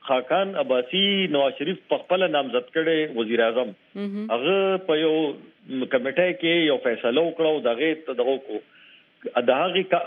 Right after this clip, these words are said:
Speaker 1: هغه کابینه چې کوم نواز شریف صاحب په خپله هغه وخت وزیر اعظم و، هغه د دې فیصلو توثیق کړی دی. بیا سرتاج عزیز صاحب چې کومه کمیټي وه، هغه بیا پراخه شوې وه، هغې کمیټه،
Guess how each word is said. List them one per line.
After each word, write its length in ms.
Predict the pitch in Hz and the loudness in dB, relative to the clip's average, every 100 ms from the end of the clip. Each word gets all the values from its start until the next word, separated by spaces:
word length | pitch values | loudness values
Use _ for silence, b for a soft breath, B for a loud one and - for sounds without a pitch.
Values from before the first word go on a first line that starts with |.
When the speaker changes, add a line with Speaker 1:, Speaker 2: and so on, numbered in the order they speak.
| 180 | 0
Speaker 1:
هغه 120 | 190 | 0
کابینه 500 | 185 156 147 156 180 | 0 0 0 0 0
چې 100 | 175 | 0
کوم 200 | 156 147 | -4 0
نواز 200 | 131 123 | 0 0
شریف 220 | 143 160 - | -2 -4 -2
صاحب 160 | 170 | -2
په 80 | 139 | -2
خپله 260 | - 175 175 | -2 0 0
هغه 80 | |
وخت 180 | 147 - | -2 -4
وزیر 280 | 143 123 123 | -4 0 0
اعظم 300 | 127 170 170 | 2 0 -2
و، 120 | 160 | -4
هغه 240 | 131 131 165 | -2 0 0
د 100 | 139 | 0
دې 160 | 151 151 | -2 -2
فیصلو 360 | 135 - 135 | -2 -2 -4
توثیق 360 | 147 113 - 123 _ | -4 -8 -10 -12 _
کړی 180 | 113 107 | -2 -2
دی. 80 | 95 - _ _ _ _ | -4 -8 _ _ _ _
بیا 180 | 143 185 185 | 2 2 0
سرتاج 300 | 170 165 139 | -2 -2 -2
عزیز 240 | 156 185 | -4 -4
صاحب 160 | 208 - | -4 -4
چې 60 | |
کومه 220 | 190 180 | -2 -2
کمیټي 440 | 180 170 156 139 175 | -2 0 -2 -2 0
وه، 140 | 180 | 2
هغه 240 | 170 147 156 | 2 0 0
بیا 160 | 156 | 0
پراخه 420 | 156 139 117 - - | 0 -2 -4 -8 -6
شوې 80 | 160 | -2
وه، 200 | 156 151 | 2 0
هغې 160 | 127 170 160 | 0 -4 -2
کمیټه، 360 | 139 123 147 | -2 0 0